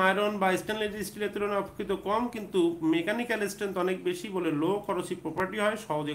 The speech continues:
ক্ষয় হয় না, সেজন্য সঠিক উত্তর হবে সি দাগ। থার্টি নাইন এর কোশ্চেনটা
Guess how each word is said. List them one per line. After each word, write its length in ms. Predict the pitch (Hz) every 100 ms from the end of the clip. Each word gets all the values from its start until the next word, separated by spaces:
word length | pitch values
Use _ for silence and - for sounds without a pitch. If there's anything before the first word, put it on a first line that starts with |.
| 147
ক্ষয় 200 | 185 202
হয় 120 | 202 214
না, 40 | 214
সেজন্য 260 | 175 160 156 156
সঠিক 200 | 165 190
উত্তর 160 | 196 202 202
হবে 120 | 240 254 - - - - -
সি 100 | 269 240
দাগ। 160 | 170 - - - - - - - - - - - - - - - - - -
থার্টি 280 | 185 202 269
নাইন 120 | 262 247
এর 60 | 240
কোশ্চেনটা 340 | 233 240 233